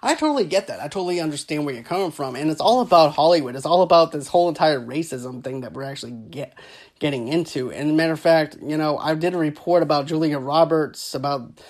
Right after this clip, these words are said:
the studios wanted her to play T-, Harriet Tubman. And that was a big mistake from the studios. And it's just the whole point of the fact that Hollywood is racist when it comes to certain things. That's no, no two ways about it. And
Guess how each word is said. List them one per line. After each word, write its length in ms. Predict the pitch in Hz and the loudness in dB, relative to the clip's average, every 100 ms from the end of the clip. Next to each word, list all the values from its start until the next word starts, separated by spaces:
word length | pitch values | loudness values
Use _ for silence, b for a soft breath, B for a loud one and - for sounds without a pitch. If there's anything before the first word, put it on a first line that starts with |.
| B | B
the 80 | - | -14
studios 400 | 151 175 170 160 | -2 2 2 2
wanted 280 | 156 160 147 | 0 -2 0
her 140 | 156 | -2
to 60 | 156 | -2
play 240 | - 147 | -4 -4
T-, 240 | 143 - 165 | -4 -8 -4
Harriet 340 | 151 156 127 | 0 0 -2
Tubman. 480 | - 190 185 117 120 B B B B | 2 4 4 -4 -10 B B B B
And 200 | 151 147 | -2 4
that 140 | 175 | 4
was 80 | 202 | 4
a 60 | 170 | 2
big 240 | 135 120 | -2 -8
mistake 400 | 120 - 147 131 | -12 -12 -12 -10
from 160 | 143 131 | -10 -12
the 80 | |
studios. 520 | 127 151 175 147 127 131 | -12 -4 -2 -2 -6 -6
And 120 | 151 | -4
it's 100 | 156 | -2
just 140 | 208 | -2
the 80 | 185 | 0
whole 200 | 170 160 | 2 0
point 340 | - 170 185 | 0 0 0
of 60 | 143 | -2
the 60 | 131 | -4
fact 380 | - 180 185 | 0 2 0
that 300 | 143 143 - - _ | -6 -8 -10 -20 _
Hollywood 380 | - 170 240 220 | -4 -2 0 -2
is 120 | 139 | -2
racist 440 | - 156 147 147 139 | -6 -8 -6 -8 -6
when 100 | 143 | -8
it 80 | 127 | -6
comes 260 | 139 151 | -6 -6
to 80 | 131 | -8
certain 360 | - 143 - - | -10 -10 -12 -16
things. 420 | 110 113 - - B B B B B | -16 -18 -20 -20 B B B B B
That's 220 | 165 170 | 2 2
no, 560 | 190 190 185 175 143 - - 151 - | 4 6 6 2 -2 -14 -12 -10 -4
no 360 | 170 170 165 | 0 2 2
two 160 | 160 165 | 2 -2
ways 240 | 147 139 | -2 -4
about 400 | 120 120 165 180 | -10 2 4 4
it. 160 | 120 - | 2 -8
And 340 | 151 160 156 | -4 -2 -2